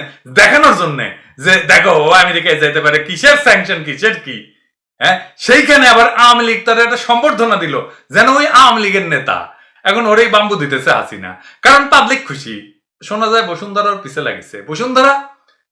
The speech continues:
বেনজিরের চাইতে হাসিনার কাছে গুরুত্বপূর্ণ এই মুহূর্তে। তাই হাসিনা তারে সার্ভিস দেওয়া, এক সময় সবচেয়ে গুরুত্বপূর্ণ লোককে জায়রা ফেলতে এক মুহূর্ত ভাবে নাই। এটাই হাসিনা স্টাইল। হাসিনা স্ট্র্যাটেজিটা কি জানেন?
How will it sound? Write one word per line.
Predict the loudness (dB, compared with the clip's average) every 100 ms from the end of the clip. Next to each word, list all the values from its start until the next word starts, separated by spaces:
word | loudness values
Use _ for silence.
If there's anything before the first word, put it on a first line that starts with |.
| -4
বেনজিরের | -2 0 2 2 2
চাইতে | -4 -4 -8 -10 -20 _
হাসিনার | -4 -2 0 -4 -4
কাছে | -6 -10
গুরুত্বপূর্ণ | -10 -12 -14 -20 -18 -14
এই | -14
মুহূর্তে। | -14 -20 _ -20 _ _ -14 0
তাই | 2 4
হাসিনা | 4 2 2 4 2 2 -6 _ _ _ -2
তারে | 4 4
সার্ভিস | 4 2 2 0 2
দেওয়া, | 4 4
এক | 2 0
সময় | -2 2 2
সবচেয়ে | 0 -4 -2 -2
গুরুত্বপূর্ণ | -2 -4 -4 -4 -4 -2
লোককে | -4 -4 -4 -4 -6 -20 _
জায়রা | 2 4 4
ফেলতে | 2 -4 -2
এক | -2 -2
মুহূর্ত | -14 -12 -12
ভাবে | -10 -12 -14
নাই। | -18 -20 _ -2
এটাই | 2 4
হাসিনা | 4 0 -2 -8
স্টাইল। | -8 -10 -12 -20 _ -20 -14
হাসিনা | 0 0 2 0 -2
স্ট্র্যাটেজিটা | 0 0 0 -2 -4
কি | -6 -2
জানেন? | -2 -2 -4